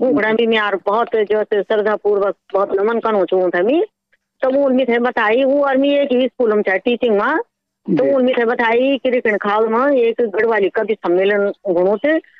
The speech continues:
Speaker 1: तुम कुछ आप तुम लिखड़ा रहो तो तुम गढ़वाली में लिखो, जब तुम हिंदी में लिख सकते हो तो गढ़वाली में लिख सकते हो।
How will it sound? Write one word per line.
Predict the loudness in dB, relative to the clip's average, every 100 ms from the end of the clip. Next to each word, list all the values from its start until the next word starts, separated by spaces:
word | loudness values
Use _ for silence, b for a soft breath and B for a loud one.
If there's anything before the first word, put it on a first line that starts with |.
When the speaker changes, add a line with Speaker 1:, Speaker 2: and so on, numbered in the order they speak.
| b -4
Speaker 1:
तुम | -2 0
कुछ | -2 -2
आप | -2
तुम | -4 -2 -2 0 0
लिखड़ा | 0 0 -2 -2
रहो | 0 0 0
तो | 0 0
तुम | -2 0
गढ़वाली | 0 2 2
में | 2
लिखो, | 2 0 0 -2 -2
जब | -4
तुम | -2 0
हिंदी | 2 2
में | 2
लिख | 0 0
सकते | 0
हो | 0
तो | 0
गढ़वाली | 0 2 2
में | 2
लिख | 2 0 0
सकते | 0
हो। | -2